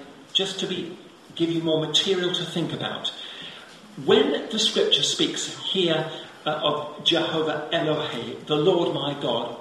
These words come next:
as the Lord the Most High, in both these and one or two others as well, there are numerous references throughout the scriptures to, to, to these things. And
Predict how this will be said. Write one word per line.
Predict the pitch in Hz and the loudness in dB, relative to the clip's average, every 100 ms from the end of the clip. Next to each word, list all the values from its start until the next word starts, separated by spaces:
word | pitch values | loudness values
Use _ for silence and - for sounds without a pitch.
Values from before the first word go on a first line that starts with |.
| - | 2
as | 190 196 196 - - - - - - - 156 - - - 202 - - - | 4 4 2 -2 -10 -16 -20 -20 -16 -14 -14 -16 -20 -14 -12 -12 -14 -2
the | 160 | 2
Lord | 160 165 165 - - - - - - | 4 4 2 0 -8 -14 -18 -12 0
the | 156 156 | 0 2
Most | 156 143 - | 2 2 0
High, | - 139 - 127 | -2 -2 -4 -6
in | 113 | 2
both | 220 240 233 | 8 8 8
these | - 220 247 - - | 2 -2 -2 -4 0
and | 175 165 156 | 2 2 2
one | 196 | 2
or | 180 | 2
two | 143 - - | 2 2 2
others | 156 139 139 - | 0 0 -2 -4
as | 123 - | -4 -2
well, | 127 107 - - - | 0 -2 -4 -4 2
there | 196 196 214 | 2 2 -2
are | 247 233 247 | -2 -2 -4
numerous | 277 302 311 285 240 - 208 | -6 -4 0 2 4 2 0
references | 202 202 143 - 117 - | 0 0 -2 -2 -2 -2
throughout | - 190 - - | 2 2 2 0
the | - | 2
scriptures | - 285 285 - 151 - 110 - - - - | 2 2 2 0 -2 -6 -10 -12 -14 -10 -8
to, | - - | -6 -6
to, | - - | -6 -4
to | 143 | -4
these | 123 123 - | -4 -4 -4
things. | 123 113 - - - - - | -6 -6 -8 -10 -12 -14 -8
And | - | -6